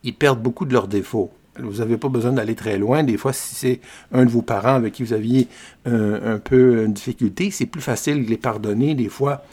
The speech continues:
après, euh, qu'ils soient partis. Alors écoutez, savoir se maîtriser, c'est le but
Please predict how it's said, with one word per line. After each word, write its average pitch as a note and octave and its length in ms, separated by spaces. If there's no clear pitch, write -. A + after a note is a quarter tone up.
après, B2+ 580
euh, G#2 260
qu'ils G#2+ 200
soient A#2+ 260
partis. - 420
Alors F3+ 240
écoutez, - 300
savoir D#3 600
se - 100
maîtriser, G#2 920
c'est - 340
le G2+ 220
but A2+ 420